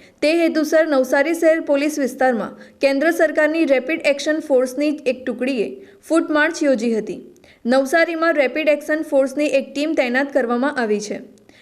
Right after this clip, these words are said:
રેપિડ ફોર્સની એક ટુકડીમાં સિત્તેર જવાનો હોય છે. આ જવાનો સાથે નવસારી ટાઉન પી આઈ કે એચ ચૌધરી સહિત પી એસ આઈ અને મહિલા સ્ટાફ પણ ફૂટ માર્ચમાં જોડાયા હતા.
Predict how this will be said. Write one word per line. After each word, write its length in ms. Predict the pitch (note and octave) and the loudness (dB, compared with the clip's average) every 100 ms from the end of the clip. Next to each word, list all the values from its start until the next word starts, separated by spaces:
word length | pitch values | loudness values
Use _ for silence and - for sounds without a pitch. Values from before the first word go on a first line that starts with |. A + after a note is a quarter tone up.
| - | -2
રેપિડ 400 | B3 C4 E4 E4 | 2 2 0 -2
ફોર્સની 360 | E4+ D#4+ D4+ E4+ | 0 0 0 -4
એક 280 | - C4+ - | -2 -2 -2
ટુકડીમાં 720 | A#3+ C4 C4+ - - - - | -4 -2 -2 -4 -10 -20 -12
સિત્તેર 440 | - D4+ - E4 | -4 -4 0 -2
જવાનો 440 | D4+ D4 C4 C4 D#4 | 2 0 2 0 -2
હોય 280 | C#4 A3+ G#3+ | 0 0 0
છે. 220 | - - - - - - - | -6 -10 -14 -20 -20 -10 -2
આ 160 | C#4+ | 0
જવાનો 400 | D#4 D#4+ D#4 D#4+ | 2 2 2 0
સાથે 340 | D#4+ D4+ D#4+ D#4 | 0 0 0 0
નવસારી 440 | C4 B3+ C#4+ D#4+ | 0 2 0 0
ટાઉન 320 | E4 C#4+ D4 | 0 0 -2
પી 240 | C#4+ B3+ B3+ | -2 0 0
આઈ 140 | G#3+ - - - - | 0 -6 -18 -10 -2
કે 180 | D4+ D4+ | 2 2
એચ 180 | D#4+ - | 0 0
ચૌધરી 360 | C#4+ A#3+ C#4 C#4+ | 2 2 0 -2
સહિત 680 | B3+ B3+ A3 - - - - | 0 0 -2 -8 -18 -10 -2
પી 140 | C#4+ | 0
એસ 220 | D#4 D#4 | 0 0
આઈ 160 | D#4+ - | 0 0
અને 240 | C#4 C4 | 0 2
મહિલા 400 | B3 B3+ D4 E4 | 2 2 2 0
સ્ટાફ 340 | E4 D#4 C#4 - | 0 -2 -2 0
પણ 160 | D4+ | -2
ફૂટ 280 | D4+ D#4+ - | 0 -4 -2
માર્ચમાં 440 | C#4 B3+ C4 C#4+ | 0 0 0 -2
જોડાયા 360 | D4+ C4 A#3 A3 | 2 2 2 -2
હતા. 280 | A3+ F#3+ | -4 -8